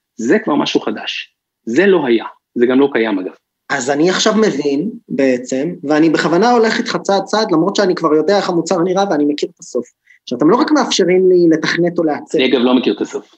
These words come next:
Speaker 2: לא, לא את הס-, את הסוף, מה שנקרא, את האמצע, את ה-, as we speak, בסדר? current state. אבל אתה אומר, יש פה אלמנט לא רק של, אה,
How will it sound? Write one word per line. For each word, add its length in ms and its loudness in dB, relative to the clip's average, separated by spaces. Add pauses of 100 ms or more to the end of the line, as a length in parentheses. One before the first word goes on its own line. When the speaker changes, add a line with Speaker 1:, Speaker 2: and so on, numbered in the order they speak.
(380)
Speaker 2:
לא, 300 2
לא 120 2
את 80 -2
הס-, 200 -4
את 100 -6
הסוף, 280 -2 (240)
מה 80 -2
שנקרא, 200 -2
את 60 -4
האמצע, 380 -2 (100)
את 40 -8
ה-, 120 -2 (280)
as 100 0
we 320 -4
speak, 320 -2 (260)
בסדר? 280 0
current 320 0
state. 380 -4 (400)
אבל 200 -2
אתה 140 -2
אומר, 200 2
יש 100 -2
פה 140 2
אלמנט 320 0
לא 60 0
רק 140 -2
של, 120 0
אה, 280 2